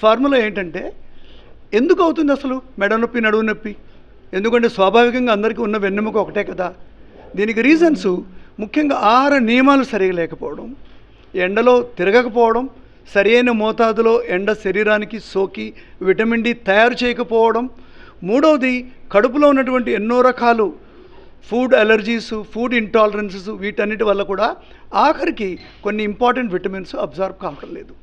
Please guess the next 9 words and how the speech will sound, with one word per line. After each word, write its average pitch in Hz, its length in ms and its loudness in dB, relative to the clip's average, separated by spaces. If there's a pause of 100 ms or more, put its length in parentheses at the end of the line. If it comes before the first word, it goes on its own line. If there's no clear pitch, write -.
(540)
వాటిలో 208 380 0
అందరికంటే 233 400 -4 (100)
లీడర్ 196 280 -2 (400)
విటమిన్ 190 420 -10
డి. 160 80 -6 (480)
డి 208 80 -2 (100)
అంటే 180 180 -2 (400)
దేవుడితో 196 400 0
సమానం. 156 360 -12